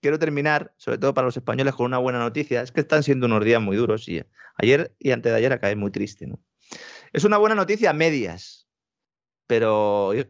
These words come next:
no seré yo <laughs> de nuevo el que no celebre un retraso en subida de impuestos. El grupo de expertos de la señora Montero, ministra de Hacienda del Reino de España,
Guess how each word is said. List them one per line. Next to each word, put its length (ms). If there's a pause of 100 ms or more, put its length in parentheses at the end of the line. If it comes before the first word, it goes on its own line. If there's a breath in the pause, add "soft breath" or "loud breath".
(340)
no 260
seré 320
yo 280
<laughs> 80
de 180
nuevo 300
el 60
que 120
no 100
celebre 340
un 100
retraso 380
en 60
subida 260
de 60
impuestos. 600
El 180
grupo 320
de 60
expertos 720 (380 soft breath)
de 100
la 80
señora 340
Montero, 680 (560)
ministra 440
de 60
Hacienda 360
del 120
Reino 220
de 80
España, 560